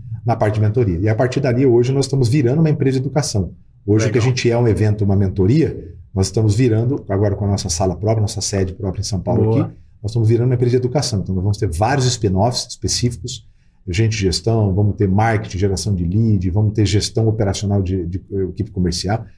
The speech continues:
Speaker 1: Então, nós vamos ter spin-off, vamos virar uma empresa de educação agora.
Speaker 2: Animal. Sensacional. E, e, pô,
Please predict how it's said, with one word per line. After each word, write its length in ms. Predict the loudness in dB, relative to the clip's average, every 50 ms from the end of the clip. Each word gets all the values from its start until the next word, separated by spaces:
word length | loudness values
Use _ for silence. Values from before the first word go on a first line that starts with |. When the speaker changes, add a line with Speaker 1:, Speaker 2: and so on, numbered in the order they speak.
| -20 -20 -12
Speaker 1:
Então, 100 | -6 -2 0
nós 40 |
vamos 140 | 0 0 0
ter 60 | 0 -2
spin-off, 300 | -2 -2 -2 0 2 2
vamos 120 | 2 2 2
virar 140 | 2 0
uma 80 | 0 0
empresa 200 | 0 0 0 0
de 60 | -2
educação 360 | -4 -4 -6 -6 -6 -6 -8
agora. 160 | -8 -10 -12 -16 -20 -20 -20 -16 -10
Speaker 2:
Animal. 480 | -4 -2 -2 0 0 -2 -4 -6 -10 -16 -20 -16
Sensacional. 840 | -10 -6 -4 -4 -4 -4 -4 -6 -6 -6 -6 -8 -8 -8 -8 -6 -6 -6
E, 320 | -6 -6 -6 -6 -6 -8
e, 80 | -8 -10 -14 -20 -20 -20 -14 _ -2
pô, 240 | -2 0 -2 -4